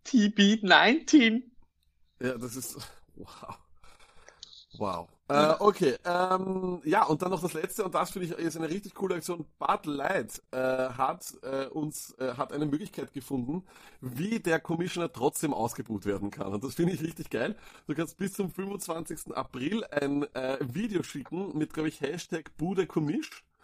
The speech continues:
Speaker 2: Und da kannst du dann, äh, doch auch noch, also das machst du ein Video, also macht's das bitte alle, weil, äh, Bud Light spendet für jeden Einzelnen, äh, irgendwie einen Dollar an die, äh,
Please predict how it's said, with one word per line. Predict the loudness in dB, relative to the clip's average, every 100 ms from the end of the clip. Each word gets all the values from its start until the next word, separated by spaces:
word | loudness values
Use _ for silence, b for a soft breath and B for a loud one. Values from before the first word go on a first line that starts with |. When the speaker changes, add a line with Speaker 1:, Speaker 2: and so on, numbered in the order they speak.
| b b b b 2
Speaker 2:
Und | 2 2
da | -2
kannst | -2 -2 0 0 2
du | 0
dann, | 4 4 4 0 -4 -4 B B B B 2
äh, | 4 4 2 2 0 0
doch | 2 2 2
auch | 2 2
noch, | -2
also | -6 -4
das | -2 0
machst | -2 0
du |
ein | 0
Video, | 2 4 2 0
also | -6 -8 -6
macht's | 0 2 0
das | -10 -6
bitte | -4 -2
alle, | -2 -2 -2 -6 b b
weil, | -4 2 2 2
äh, | 2 2
Bud | 2 0 0
Light | -2 -2 -4 -8 -10 -12 -14
spendet | 0 0 0 -4
für | -4
jeden | -6 -2 -2 -2 -6
Einzelnen, | -6 -4 -4 -4 -4 -4 -4
äh, | -6 -2
irgendwie | 0 0 -2
einen | -2 -2 0
Dollar | -2 0 0 0 -2 -6
an | -6 -4 -4 -8 _
die, | -2 0 2 0 -4 -8 _ _ _ _ _ _ -6
äh, | -2 -2 -2 -4